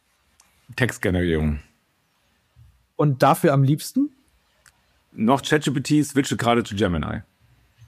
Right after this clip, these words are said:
Speaker 2: Mhm. Ein Mobile Game, nach dem du mal süchtig warst oder bist?
Speaker 1: <laughs> Ähm, Clash of Clans. War.
Speaker 2: Nutzt
Speaker 1: War.
Speaker 2: du, ja, okay.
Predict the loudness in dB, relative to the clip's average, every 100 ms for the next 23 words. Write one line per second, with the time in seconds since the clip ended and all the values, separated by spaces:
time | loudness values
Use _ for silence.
0 | _ _ _ _ -2 2 2 -2 -18 _
1 | _ _ _ _ 0 4 4 4 4 4
2 | 2 2 2 4 2 2 2 2 4 4
3 | 4 0 0 0 2 2 2 0 0 0
4 | -6 -8 -20 _ _ _ -20 -20 -20 -20
5 | -20 -20 -20 -20 -20 -8 -4 -2 -2 -2
6 | -4 -8 -18 -18 -18 -12 -2 2 4 4
7 | 4 2 0 -4 -2 0 0 -4 -6 -6
8 | -10 -20 _ -20 -20 -20 -20 _ _ -20
9 | _ _ _ _ _ _ 2 2 2 0
10 | 4 4 4 2 4 6 6 4 0 -12
11 | -12 -2 0 0 0 -4 -2 -2 -4